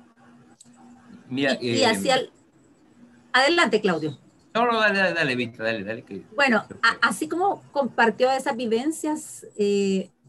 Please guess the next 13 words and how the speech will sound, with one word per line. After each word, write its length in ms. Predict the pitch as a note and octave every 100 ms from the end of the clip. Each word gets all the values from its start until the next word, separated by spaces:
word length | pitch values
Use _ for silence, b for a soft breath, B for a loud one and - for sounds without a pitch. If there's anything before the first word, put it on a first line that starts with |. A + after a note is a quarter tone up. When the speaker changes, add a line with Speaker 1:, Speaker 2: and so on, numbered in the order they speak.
| _ _ _ -
Speaker 2:
am, 500 | G#3+ G3 F#3+ F#3+ F#3+
¿en 120 | A3
qué, 540 | G3 B3+ B3+ B3+ B3 - _
qué 160 | C4+ - _ -
puede 320 | E4+ E4 D#4
usted, 640 | D4+ - C4+ C#4 C4+ B3+
eh, 240 | A3 F#3 -
decirle 440 | G3 A3 - B3 C#4
a 60 |
los 180 | C4 A#3+
niños? 300 | A#3+ A3+ G3+
¿Qué 140 | - A#3+
tips 540 | C4+ C4+ - - -